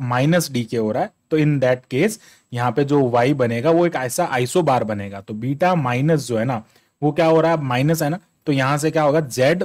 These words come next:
प्लस वन हो जाएगा, basically माइनस है तो जेड प्लस वन होगा, ए में कोई चेंज आएगा नहीं इसके अंदर। और एक basically यहाँ से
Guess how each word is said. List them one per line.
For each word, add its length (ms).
प्लस 280
वन 220
हो 60
जाएगा, 280
basically 340
माइनस 360
है 60
तो 100
जेड 220
प्लस 260
वन 140
होगा, 280
ए 160
में 120
कोई 120
चेंज 280
आएगा 300
नहीं 140
इसके 180
अंदर। 220
और 140
एक 100
basically 360
यहाँ 280
से 240